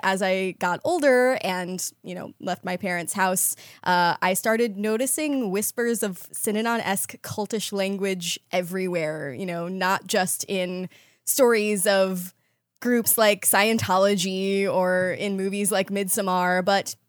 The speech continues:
in the theater program that I was in in high school and the startup where I worked when I was in my early twenties and in the ways that my friends would talk about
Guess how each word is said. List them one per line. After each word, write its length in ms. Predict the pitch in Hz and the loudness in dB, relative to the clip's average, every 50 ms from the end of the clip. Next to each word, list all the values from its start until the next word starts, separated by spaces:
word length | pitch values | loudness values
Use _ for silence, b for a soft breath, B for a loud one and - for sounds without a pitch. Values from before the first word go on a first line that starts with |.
| _ _ _ - | _ _ _ -6
in 200 | 302 330 339 320 | -4 -2 -2 -2
the 220 | 349 339 370 359 | -4 -6 -8 -8
theater 440 | 349 - - - 403 494 415 247 190 | -10 -10 -12 -8 -4 -4 -4 -4 -4
program 840 | - 196 165 165 156 156 165 156 160 160 165 175 175 175 170 175 175 | -4 -4 -4 -4 -2 -4 -4 -4 -4 -4 -4 -6 -6 -8 -8 -8 -4
that 200 | 170 160 165 165 | -4 -2 -2 -2
I 120 | 165 165 | -2 -4
was 180 | 160 185 185 170 | -4 -6 -6 -4
in 120 | 180 185 | -4 -4
in 120 | 202 196 185 | -2 -4 -2
high 140 | 190 196 202 | -2 -2 -2
school 580 | - - - 185 180 180 170 175 175 170 156 - | -2 -4 -6 -4 -2 -2 0 0 0 -2 -2 -2
and 460 | - 180 175 170 170 170 175 160 - - | -2 -4 -4 -4 -6 -6 -8 -12 -10 -6
the 120 | - 185 | -4 -2
startup 580 | 175 - - - - - 208 220 233 214 180 - | 0 0 0 0 0 2 2 4 4 2 0 0
where 120 | 196 190 | -2 -2
I 120 | 175 175 180 | 0 0 2
worked 300 | 180 190 180 185 - - | 2 0 0 -2 -4 -6
when 140 | 208 190 180 | -4 -4 -2
I 80 | 175 | -4
was 160 | 175 185 175 | -4 -4 -6
in 100 | 190 185 | -6 -4
my 160 | 190 185 185 170 | -2 -2 -2 0
early 280 | 196 196 196 190 190 | 0 0 -2 -2 -4
twenties 640 | 180 - 226 208 202 190 190 185 185 185 180 180 - | -4 -2 -2 -2 0 0 0 -2 -2 -2 -4 -4 -4
and 400 | - 185 180 175 180 180 185 175 | -4 -4 -4 -2 -4 -4 -4 -6
in 140 | 170 - 202 | -4 -4 -2
the 100 | 196 196 | -2 -2
ways 240 | 190 196 190 190 190 | 0 0 0 -2 -2
that 100 | - 170 | -2 -2
my 120 | 185 202 | -2 -2
friends 360 | 185 - 208 196 202 208 185 - | -2 0 -2 0 0 -2 -2 -4
would 140 | 202 190 | -4 -6
talk 260 | - - 180 175 - - | -2 -2 -2 -2 -2 2
about 320 | 190 196 202 196 180 B | 4 6 6 6 4 B